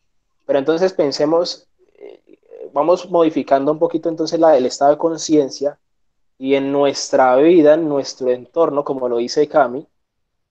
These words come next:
em, ¿con qué, con quién me, me rodeo?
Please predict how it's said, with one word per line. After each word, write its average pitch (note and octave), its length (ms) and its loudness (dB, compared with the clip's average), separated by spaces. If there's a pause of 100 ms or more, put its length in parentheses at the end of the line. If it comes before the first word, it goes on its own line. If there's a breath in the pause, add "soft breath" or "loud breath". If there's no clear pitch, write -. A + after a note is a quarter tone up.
(140)
em, A#2 680 -16 (800)
¿con D#3 220 2
qué, D#3 320 2
con E3+ 220 -4
quién A3 280 -2
me, A3+ 220 -2
me E3+ 220 -2
rodeo? C#3 920 2